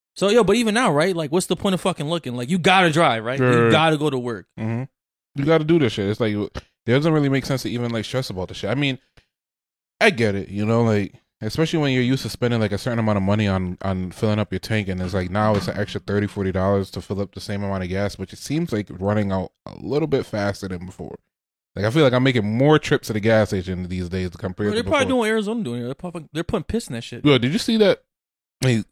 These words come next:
Speaker 2: TikTok is speculating that we fucking pumping with fake gas because, like, there's no gas
Speaker 1: No, no
Speaker 2: smell.
Speaker 1: smell.
Speaker 2: Yeah.
Speaker 1: Yo, but I never smelled gas before, so it's like, yo, but yo, it's so
Speaker 2: I did. I
Speaker 1: yo,
Speaker 2: did
Speaker 1: but yo,
Speaker 2: smell
Speaker 1: yo,
Speaker 2: gas
Speaker 1: all right, here's the
Speaker 2: before.
Speaker 1: thing, right? This is the thing about social media, yo. It's so easy to manipulate people.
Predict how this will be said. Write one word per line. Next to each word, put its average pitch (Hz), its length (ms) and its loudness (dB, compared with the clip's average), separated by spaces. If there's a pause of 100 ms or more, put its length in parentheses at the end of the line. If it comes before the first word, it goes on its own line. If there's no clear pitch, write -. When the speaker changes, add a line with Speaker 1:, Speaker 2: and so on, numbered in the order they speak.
(100)
Speaker 2:
TikTok - 340 0
is 127 100 2
speculating 139 500 2
that 95 400 -2
we 110 240 0
fucking 113 400 -2
pumping 117 320 0
with 98 100 0
fake 113 200 -2
gas 101 300 2
because, 98 280 -4
like, 95 100 -2
there's 98 160 0
no 107 200 2
gas 95 340 0
Speaker 1:
No, 135 80 -6
no 127 40 -4
Speaker 2:
smell. 107 360 0
Speaker 1:
smell. 135 260 -8 (220)
Speaker 2:
Yeah. 110 200 0
Speaker 1:
Yo, 196 100 2
but 175 100 2
I 185 60 2
never 214 200 0
smelled 180 240 -4
gas 151 280 -4
before, 156 360 -6
so - 140 -10
it's - 100 -10
like, 143 100 -10 (160)
yo, 254 160 4
but 170 160 -2
yo, 190 180 -2
it's 143 140 -6
so - 140 0
Speaker 2:
I 131 40 4
did. 123 320 6 (120)
I 104 80 0
Speaker 1:
yo, 196 140 4
Speaker 2:
did 170 100 8
Speaker 1:
but 156 40 0
yo, 214 80 0
Speaker 2:
smell 214 120 2
Speaker 1:
yo, 185 40 0
Speaker 2:
gas 180 60 -2
Speaker 1:
all 95 80 4
right, - 80 2
here's 175 140 -4
the - 60 -8
Speaker 2:
before. - 120 -6
Speaker 1:
thing, 117 80 -10
right? 127 180 -10 (960)
This 180 100 -2
is 220 60 -4
the 226 60 -4
thing 208 140 -4
about 170 200 -2
social 151 300 -4
media, 131 240 -4
yo. 113 100 -6
It's 131 180 -6
so 175 260 -2
easy 165 320 -2
to 147 80 -2
manipulate 139 520 -8
people. 165 340 -14